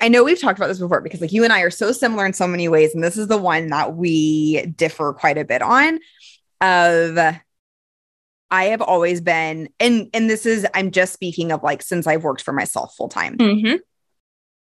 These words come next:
Speaker 1: I feel like I have been very cognizant of not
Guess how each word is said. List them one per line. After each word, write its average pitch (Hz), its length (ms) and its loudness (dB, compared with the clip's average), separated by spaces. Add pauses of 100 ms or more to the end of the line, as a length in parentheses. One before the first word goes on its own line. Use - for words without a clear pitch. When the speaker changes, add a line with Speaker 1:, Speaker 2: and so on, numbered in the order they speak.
Speaker 1:
I 185 240 4
feel 240 160 2
like 226 220 2
I 165 180 2
have 190 140 -2
been 180 200 -4
very 165 360 0
cognizant 180 840 -2 (240)
of 160 560 2 (1000)
not 180 560 2